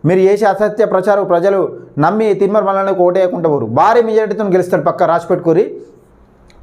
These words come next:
తీర్మాన మండలాన భారీ మెజారిటీతో గెలుస్తాడు. కానీ నేను మీ అందరికి ఒకటే చెప్తా ఉన్నా, మీరు అసలు మీ క్యాండిడేట్ ఎవరనేది మర్చిపోతారు మీరు.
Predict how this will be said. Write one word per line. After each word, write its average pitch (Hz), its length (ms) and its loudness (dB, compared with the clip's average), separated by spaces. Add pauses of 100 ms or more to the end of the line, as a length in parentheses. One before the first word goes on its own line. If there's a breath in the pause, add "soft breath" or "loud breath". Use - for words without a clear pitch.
తీర్మాన 233 380 2
మండలాన 202 340 0
భారీ 196 220 2
మెజారిటీతో 185 400 -2 (100)
గెలుస్తాడు. 143 380 0 (800 loud breath)
కానీ 233 340 0
నేను 233 160 -2
మీ 214 140 0
అందరికి 214 220 0
ఒకటే 208 260 0
చెప్తా 196 260 0
ఉన్నా, 120 160 -6 (400)
మీరు 214 180 2
అసలు 233 160 0 (420 loud breath)
మీ 214 80 4 (120)
క్యాండిడేట్ 247 400 4
ఎవరనేది 240 400 2
మర్చిపోతారు 190 480 0
మీరు. 104 140 -8